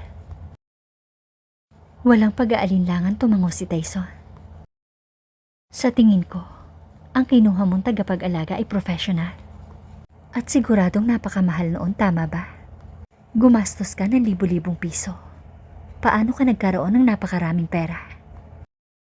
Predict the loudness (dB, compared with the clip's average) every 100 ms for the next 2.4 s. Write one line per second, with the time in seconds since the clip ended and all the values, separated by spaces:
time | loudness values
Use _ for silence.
0 | _ _ _ _ _ _ _ _ 4 4
1 | 4 2 2 0 0 2 2 0 -2 -6
2 | -4 -6 -6 -8